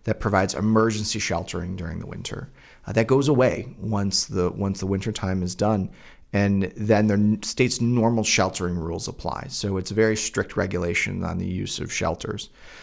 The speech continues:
So we're trying to figure out what that might look like and whether there's any opportunity to continue. Uh, we do know that C O I is working on their women's shelter in the community, so we're very excited to see that that project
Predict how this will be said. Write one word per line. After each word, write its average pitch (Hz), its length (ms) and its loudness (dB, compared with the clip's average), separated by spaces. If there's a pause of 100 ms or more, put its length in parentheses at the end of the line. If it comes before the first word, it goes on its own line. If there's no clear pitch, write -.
(120)
So - 120 2
we're 175 80 4
trying 214 180 2
to 220 40 4
figure 160 240 0
out 143 200 2
what 127 180 0
that 120 180 2
might 113 180 0
look 101 260 -4
like - 320 -6
and 101 280 -4
whether 101 440 2
there's 98 260 0
any 104 200 2
opportunity 107 760 -2
to 110 240 -4
continue. 107 600 -4 (460)
Uh, 101 160 0
we 117 140 6
do 120 260 4
know 120 280 6
that 107 200 2
C - 180 4
O 117 80 8
I 107 120 6
is 110 120 2
working 110 320 4
on 104 200 6
their 101 440 4
women's 113 260 4
shelter - 340 0 (1000)
in 135 100 0
the 120 80 0
community, 156 460 2
so - 160 2
we're 110 160 4
very 107 360 4
excited 104 460 0
to - 80 -4
see 113 220 0
that - 140 -2
that - 180 -4
project - 360 0